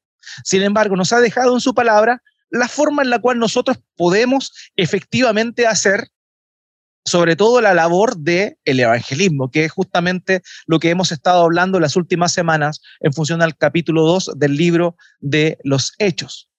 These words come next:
Hermanos, no hay que inventar la rueda. Muchas veces, como iglesia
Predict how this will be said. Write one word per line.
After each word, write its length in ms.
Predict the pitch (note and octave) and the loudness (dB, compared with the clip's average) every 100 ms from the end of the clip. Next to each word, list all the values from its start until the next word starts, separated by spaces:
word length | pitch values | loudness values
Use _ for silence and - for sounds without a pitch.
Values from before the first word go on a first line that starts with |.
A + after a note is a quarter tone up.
| _ - - D3+ | _ -20 -16 -4
Hermanos, 440 | F3+ A#3+ C4 - - | -2 0 0 -2 -4
no 260 | F#3 A3 | 0 2
hay 160 | C#4+ D4+ | 2 0
que 180 | - C4 | -2 -2
inventar 480 | A#3 A#3 G#3+ B3 | 0 0 0 -2
la 140 | A#3+ A3 | 0 0
rueda. 480 | A3 A3+ G3 A#2 - _ _ _ _ _ - - | 2 2 0 -2 -8 _ _ _ _ _ -20 -8
Muchas 260 | F3 G3+ | -2 -2
veces, 560 | E3+ A#3 A#3 A3 - - - | 0 -2 -2 -2 -6 -8 -8
como 400 | - D#3 D#3 D3 | -4 0 2 2
iglesia 680 | C#3 C3 F3+ G#3 G#3+ G3+ | 2 0 0 0 0 -2